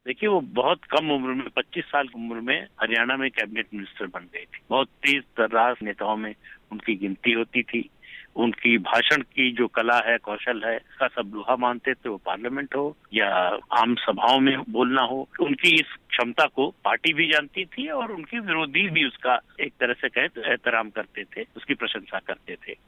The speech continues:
दूसरी बात जो है, जो दो हज़ार तेरह से एक नई कहानी शुरू हुई,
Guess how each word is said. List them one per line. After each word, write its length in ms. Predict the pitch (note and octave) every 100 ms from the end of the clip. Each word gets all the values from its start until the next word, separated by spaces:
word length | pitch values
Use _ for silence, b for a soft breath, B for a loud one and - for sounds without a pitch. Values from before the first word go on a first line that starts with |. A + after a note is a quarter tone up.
| -
दूसरी 380 | B2+ F#3+ - A3+
बात 240 | F3 D#3+ B2+
जो 220 | A2 B2
है, 360 | - B2 D#3
जो 600 | C3+ A2 C3 D#3+ F#3+ G3
दो 500 | F3+ _ A2 A#2+ A#2+
हज़ार 200 | A#2 C3+
तेरह 440 | - - A#2 C#3 D#3+
से 380 | - C#3 A2 B2
एक 80 | - _ _
नई 320 | G#2 C3+ B2+ -
कहानी 300 | F2 G2 G2+
शुरू 340 | - - F#2+
हुई, 300 | F#2 G#2 -